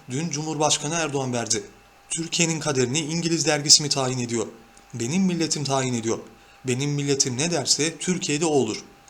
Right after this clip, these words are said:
Eskiler, 'Fitne zamanında düşmanın oklarını takip edin.' der. Bu sözün ne kadar anlamlı olduğunu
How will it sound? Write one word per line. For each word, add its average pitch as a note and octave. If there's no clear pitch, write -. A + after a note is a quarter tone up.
Eskiler, B2
'Fitne D#3+
zamanında D#3
düşmanın B2
oklarını D#3+
takip D#3
edin.' C3+
der. A2+
Bu C#3
sözün C#3
ne C3
kadar C#3+
anlamlı A2+
olduğunu D3